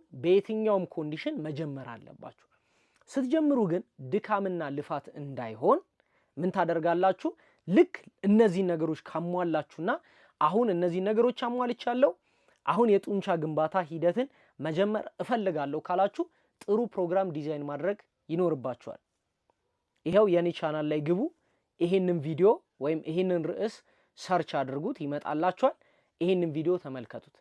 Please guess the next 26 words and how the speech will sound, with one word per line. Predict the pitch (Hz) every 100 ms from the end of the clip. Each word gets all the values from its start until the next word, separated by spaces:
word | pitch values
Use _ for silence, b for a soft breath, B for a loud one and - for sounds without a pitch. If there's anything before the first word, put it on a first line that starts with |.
| _ _ _ _
የትኛውን | 131 151 165 165 160
ፕሮግራም | 143 160 151 185 208
ብመርጥ | 135 147 190 - -
ይሻላል? | - - 131 185 294 b b b -
የራሴን | 143 151 143 147
ፕሮግራም | - 147 156 214 -
እንዴት | 135 202 - _ _
ላዘጋጅ? | 127 139 127 110 - -
ከዛ | 240 214 185 - _ _ _ -
እሱን | - 247
ከመረጣችሁ | 254 233 240 226 220 233
በኋላ | 226 220 226 - _ _ _
ይኸው | 143 185
እዚህ | 185 165 180
ጋ፣ | 202 220 _ _ _ _ _ _ -
ይኸው | 170 190 180
እዚህ | 151 165
ጋ፣ | 185 220 _ _ _ _ _ _ -
ይኸው | 180 190
እዚህ | 151 156
ጋ | 160
ያሉትን | 156 151 147 156 135
ቪዲዮዎች | 143 175 294 - - _ _ _ _
በደንብ | 135 175 175 156
አድርጋችሁ | 151 139 151 -
ተመልክታችሁ | 160 160 175 233 233 -